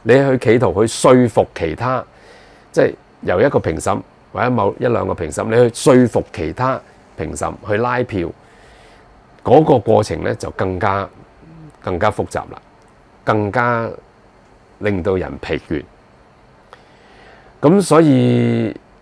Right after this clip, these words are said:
係啦，即係所以我就覺得呢個係，即係金馬獎一直我都覺得係，我參加完嗰次之後呢，我係，係，我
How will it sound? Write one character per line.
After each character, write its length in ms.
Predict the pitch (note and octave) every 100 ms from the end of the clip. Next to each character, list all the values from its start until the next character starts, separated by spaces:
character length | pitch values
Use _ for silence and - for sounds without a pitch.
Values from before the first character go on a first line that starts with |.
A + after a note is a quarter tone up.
| _ _ _ _
係 160 | - G#2+
啦， 100 | C#3+
即 140 | D#3+
係 60 | E3
所 160 | -
以 80 | D#3
我 80 | A#2+
就 120 | G2
覺 120 | F#2+
得 100 | A2+ C#3
呢 140 | -
個 140 | -
係， 400 | A#2 G2 F2 E2+ -
即 100 | C#3+
係 80 | -
金 100 | C#3
馬 180 | A#2
獎 420 | G2+ F2+ F#2 A2+ A2+ - _ _ -
一 80 | D3+
直 160 | - -
我 120 | G2+
都 180 | - C#3
覺 140 | G2
得 120 | - A#2
係， 320 | F2+ E2+ D#2 - - - - - _ _ _ _ - -
我 100 | -
參 200 | - D3+
加 80 | D3+
完 200 | C3+ E2+
嗰 120 | E2+
次 140 | A2+ F#2+
之 140 | B2
後 180 | G2+ D#2+
呢， 220 | F2+ G2+ F2
我 120 | G#2+
係， 160 | F#2+ F2 _ _ _ _ _
係， 500 | - F3+ F3 E3 D#3+ - - - _ _ - - _ _ _ _ _ _ _ _ _ _ - - _ _ _ _ _ _ _ _ _ _ _ _ _
我 120 | A2+